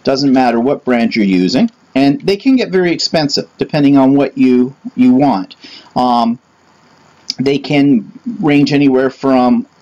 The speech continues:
you know, five, six, seven dollars, right up to, like, fifty bucks.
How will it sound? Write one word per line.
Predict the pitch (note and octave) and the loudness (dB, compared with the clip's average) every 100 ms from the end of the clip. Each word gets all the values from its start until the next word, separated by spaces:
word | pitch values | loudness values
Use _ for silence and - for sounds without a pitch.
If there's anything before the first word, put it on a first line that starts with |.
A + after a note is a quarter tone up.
| _ - - C3 - | _ -10 -4 -2 0
you | B2+ | -2
know, | G2+ | -2
five, | - C#3+ C#3 | -2 -2 -2
six, | - D3 | -6 -6
seven | - - C#3+ C#3 | -4 -2 -2 0
dollars, | B2+ B2+ C#3+ E3+ - - - _ - | 0 0 -2 -6 -14 -20 -20 _ -2
right | B2 C3 C#3 | 0 2 0
up | C3+ | -4
to, | - C3+ C3 B2 | -2 0 2 2
like, | A2+ A2 | 0 -4
fifty | - D#3+ C#3 | -6 -4 -2
bucks. | F#2+ E2 - - | -2 -2 -4 -8